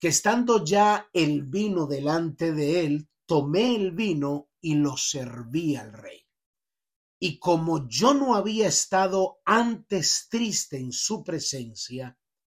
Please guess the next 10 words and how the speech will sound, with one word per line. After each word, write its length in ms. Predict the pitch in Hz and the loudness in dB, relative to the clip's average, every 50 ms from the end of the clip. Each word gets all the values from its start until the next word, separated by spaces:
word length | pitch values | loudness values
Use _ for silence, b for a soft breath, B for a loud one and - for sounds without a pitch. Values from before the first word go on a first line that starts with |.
| _ _ | _ _
me 300 | 147 135 135 139 131 123 | -10 -6 -4 -4 -4 0
dijo 380 | 120 143 151 143 - - 147 139 | 2 2 0 0 -2 -4 -6 -6
el 120 | 143 135 | -4 -4
rey: 460 | 135 156 180 196 190 165 - - _ _ _ _ _ _ _ _ _ _ _ _ _ _ _ | -4 -4 -2 -2 -4 -4 -8 -12 _ _ _ _ _ _ _ _ _ _ _ _ _ _ _
'¿Por 180 | - 151 151 - | -4 -4 -4 -4
qué 120 | - 208 | -6 -4
está 420 | 180 - - - - 170 143 - - | -4 -4 -4 -4 -6 -6 -6 -6 -6
triste 680 | 170 175 180 156 - - - - 127 131 123 - _ _ | -6 -6 -6 -6 -6 -8 -8 -10 -14 -18 -18 -20 _ _
tu 140 | _ - 131 | _ -14 -14
rostro? 600 | 120 117 120 117 - - - - 180 202 220 - | -12 -12 -14 -12 -12 -14 -14 -12 -14 -14 -16 -18